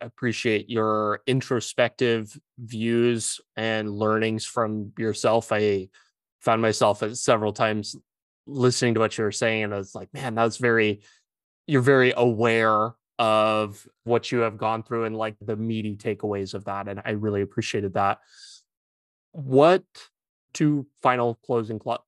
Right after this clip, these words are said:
thoughts here. What can we, the listeners, do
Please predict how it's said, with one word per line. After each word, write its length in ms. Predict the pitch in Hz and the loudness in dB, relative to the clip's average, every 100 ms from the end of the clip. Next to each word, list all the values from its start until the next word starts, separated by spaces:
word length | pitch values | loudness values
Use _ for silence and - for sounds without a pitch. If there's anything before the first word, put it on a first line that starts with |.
| - | -2
thoughts 260 | 113 107 - | -2 -2 -4
here. 280 | 110 107 107 135 117 | -4 -4 -8 -16 0
What 300 | 131 160 _ | 2 2 _
can 640 | - 151 147 147 143 147 147 _ | -4 0 0 0 0 -4 -8 _
we, 720 | 147 123 113 120 131 147 202 - _ _ _ _ | -12 -8 -4 -2 0 0 -2 -10 _ _ _ _
the 160 | 131 117 | 0 2
listeners, 520 | 120 - 127 131 - | 2 2 0 0 -4
do 800 | 123 113 113 120 123 127 131 | -6 -2 0 2 2 2 -2